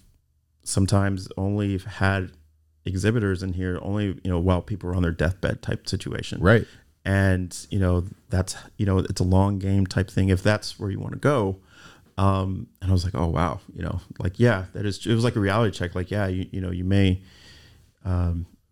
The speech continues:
Speaker 1: you may have to take that route. But then at the same time, like, I was trying to circle back and be like, "As long as I'm telling my story, you know,
Speaker 2: Yeah.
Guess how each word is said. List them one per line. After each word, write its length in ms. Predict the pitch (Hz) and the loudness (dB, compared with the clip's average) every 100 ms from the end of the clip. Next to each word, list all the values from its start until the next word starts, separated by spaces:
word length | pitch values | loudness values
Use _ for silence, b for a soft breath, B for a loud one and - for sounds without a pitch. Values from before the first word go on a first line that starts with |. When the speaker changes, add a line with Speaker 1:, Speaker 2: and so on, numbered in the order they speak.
| _ _ _ | _ _ _
Speaker 1:
you 100 | 95 | 2
may 120 | 101 104 | 6 6
have 140 | 101 | 2
to 80 | - | -4
take 220 | - 98 | -6 -4
that 120 | 87 87 | -2 2
route. 240 | 113 - | 2 0
But 100 | 107 | 0
then 240 | 139 131 - | 0 0 -2
at 80 | 101 | -6
the 80 | 104 | -4
same 260 | 117 113 | -2 -2
time, 260 | 113 110 101 | 0 0 0
like, 180 | 92 92 | -4 -4
I 60 | |
was 140 | 92 90 | -4 -4
trying 200 | 95 92 | -4 -4
to 40 | |
circle 280 | - 95 92 | -4 -6 -6
back 240 | 92 92 92 | 0 2 2
and 80 | 95 | 2
be 60 | |
like, 180 | 95 92 | 2 2
"As 200 | 151 143 | 2 4
long 180 | 147 135 | 2 2
as 80 | 113 | -2
I'm 240 | 104 95 | -2 -4
telling 300 | - 98 98 | 0 2 2
my 100 | - | 0
story, 400 | - - 98 92 | -4 -2 0 2
you 80 | 95 | 2
know, 140 | 92 | 2
Speaker 2:
Yeah. 120 | 117 | 0